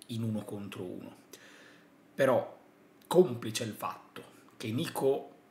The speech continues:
non era assolutamente nella sua giornata migliore, poi lo vedremo anche nelle pagelle, ma secondo me è uno dei peggiori in campo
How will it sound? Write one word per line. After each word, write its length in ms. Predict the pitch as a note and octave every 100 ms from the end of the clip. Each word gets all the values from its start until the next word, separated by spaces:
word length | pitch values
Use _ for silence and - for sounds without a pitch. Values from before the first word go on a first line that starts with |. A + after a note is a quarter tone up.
| -
non 200 | A#2 G#2+
era 280 | A2+ A2 -
assolutamente 960 | - - - B2 A#2 A2+ C3 C3 B2 A#2
nella 160 | G#2+
sua 180 | - A#2+
giornata 460 | G#2 G2 G#2 G2+ G2+
migliore, 420 | F#2+ G#2 D3 G#2
poi 220 | - G#2+
lo 120 | G2
vedremo 440 | G2 G2 A#2 A#2 A2
anche 220 | A2 G#2
nelle 120 | F#2+
pagelle, 380 | F#2+ G#2+ C3 G2+
ma 100 | G#2
secondo 260 | G#2 G#2+
me 200 | A#2 A#2+
è 80 | -
uno 260 | A2 A#2 A2+
dei 160 | G2+ F#2+
peggiori 600 | - A2 G2+ G2 A2 A2
in 160 | G2+
campo 560 | F2+ A2 G#2 G2 A2 A2